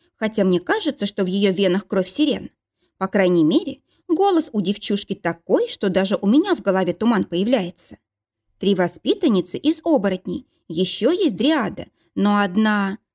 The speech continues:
Кайр, у меня даже руки подрагивают от нетерпения. Девочка – потомственная ведьма. Ты представляешь, какие перспективы открываются с этим набором?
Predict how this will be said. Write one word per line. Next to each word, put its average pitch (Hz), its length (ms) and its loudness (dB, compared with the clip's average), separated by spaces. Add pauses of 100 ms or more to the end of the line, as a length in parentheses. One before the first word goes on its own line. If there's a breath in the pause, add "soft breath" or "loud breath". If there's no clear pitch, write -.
(100)
Кайр, 254 340 -2 (420)
у 185 80 -2
меня 196 220 2
даже 190 260 0
руки 381 220 -2
подрагивают 180 560 0
от 185 100 -4
нетерпения. 196 640 0 (420)
Девочка – 269 640 -2 (300)
потомственная 185 720 0
ведьма. 359 420 -4 (540)
Ты 349 140 2
представляешь, 240 840 -4 (280)
какие 359 380 -2
перспективы 302 720 -4
открываются 202 680 -2
с 196 100 -8
этим 185 220 0
набором? 240 540 0